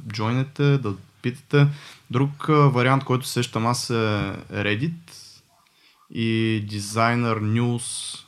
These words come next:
А, има един сайт, който е под формата на Reddit, т.е. пак с, а, стрелкички нагоре и надолу се волтват някакви статии, но те имат конкретно секция, която е за дизайн,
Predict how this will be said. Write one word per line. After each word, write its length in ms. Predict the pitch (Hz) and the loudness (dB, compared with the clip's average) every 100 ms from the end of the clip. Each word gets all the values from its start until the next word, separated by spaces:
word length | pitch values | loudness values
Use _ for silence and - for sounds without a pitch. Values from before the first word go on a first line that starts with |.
| - _ | -20 _
А, 460 | 104 104 98 95 95 90 82 73 | -8 -6 -6 -6 -6 -8 -10 -10
има 240 | 98 104 | -6 -4
един 180 | 104 107 | -2 -4
сайт, 320 | 107 123 131 | -2 0 0
който 420 | - 120 117 120 117 | -2 -4 -2 -2 -2
е 140 | 113 110 _ _ _ _ _ - - | -2 -8 _ _ _ _ _ -20 -10
под 160 | 113 110 - - | -8 -8 -12 -18
формата 420 | - 123 120 107 104 | 0 2 2 -2 -4
на 140 | 101 | -2
Reddit, 280 | 107 107 104 | 0 -2 -4
т.е. 100 | 104 104 - | -6 -4 -2
пак 200 | 104 - | -2 -4
с, 80 | 107 - - | -8 -8 -6
а, 280 | 101 98 95 | -4 -4 -4
стрелкички 520 | - 101 98 - 104 | -6 -6 -6 -8 -6
нагоре 320 | 98 101 101 | -6 -2 -2
и 40 | 101 | -2
надолу 340 | 95 101 98 | -4 -4 -6
се 300 | - 101 95 | -6 -6 -6
волтват 520 | 98 104 98 - 85 | -4 -4 -4 -8 -8
някакви 400 | 95 92 - 95 - - - _ | -6 -6 -8 -12 -12 -20 -20 _
статии, 360 | - 123 143 185 | -4 -2 0 2
но 200 | 151 147 | 2 2
те 80 | 147 | 4
имат 260 | 147 151 | 4 4
конкретно 840 | 147 120 110 127 139 - 143 139 131 | 0 -4 0 0 0 0 2 4 2
секция, 760 | - - 135 143 - 190 208 226 - _ _ _ _ - | -4 -2 -2 -2 -2 0 0 -4 -10 _ _ _ _ -18
която 440 | - 131 147 143 151 | -2 2 2 2 2
е 80 | |
за 560 | 131 123 127 123 120 117 | 2 0 0 2 2 -2
дизайн, 640 | 107 110 107 117 117 113 | -4 -6 -2 2 2 2